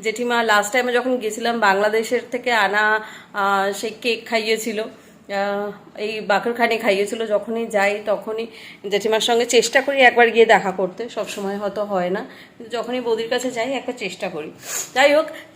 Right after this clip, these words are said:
thank you জেঠিমা, আমি তোমার সমস্ত জিনিসগুলো পেয়েছি। এই ব্যাগটা আমার খুব কাজে লাগবে, এটা আমি নিয়ে বেরোবো।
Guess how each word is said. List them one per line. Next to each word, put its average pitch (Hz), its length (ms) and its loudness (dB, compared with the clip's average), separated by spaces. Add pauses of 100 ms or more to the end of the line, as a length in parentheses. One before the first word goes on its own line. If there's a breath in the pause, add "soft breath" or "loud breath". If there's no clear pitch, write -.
thank 302 360 4
you 330 120 4
জেঠিমা, 294 340 6
আমি 277 320 4
তোমার 269 340 0
সমস্ত 285 360 -4
জিনিসগুলো 285 560 0
পেয়েছি। 254 420 -2
এই 240 380 0
ব্যাগটা 220 400 2
আমার 247 200 -2
খুব 269 300 -8
কাজে 208 260 0
লাগবে, 208 520 0
এটা 220 140 -2
আমি 208 140 -2
নিয়ে 214 280 -2
বেরোবো। 190 460 0